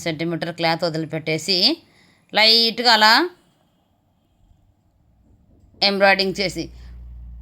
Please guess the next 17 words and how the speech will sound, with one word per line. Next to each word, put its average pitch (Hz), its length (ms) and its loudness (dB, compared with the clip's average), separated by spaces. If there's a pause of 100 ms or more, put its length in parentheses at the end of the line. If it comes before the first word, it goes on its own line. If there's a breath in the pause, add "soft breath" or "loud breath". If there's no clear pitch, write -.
(600)
జిగ్జాగ్ 202 400 0
మిషన్ 185 280 -4
తోటి 185 260 0
ఒక 202 160 0
అలా 190 120 6 (220)
కుట్టి 190 220 -4
వేసి 196 180 2
ఉంటారు. 165 280 2
అది, 151 100 -8 (180)
అది 156 120 -4 (160)
ఊడిపోతుంది. 156 560 -6 (160)
మనం 156 180 -4 (180)
స్టిచ్చింగ్ 165 540 -8
నీట్గా 175 340 -4
చేసుకుంటే 156 420 -2 (260)
చాలా 226 260 4 (100)
బాగుంటుంది. 151 600 -2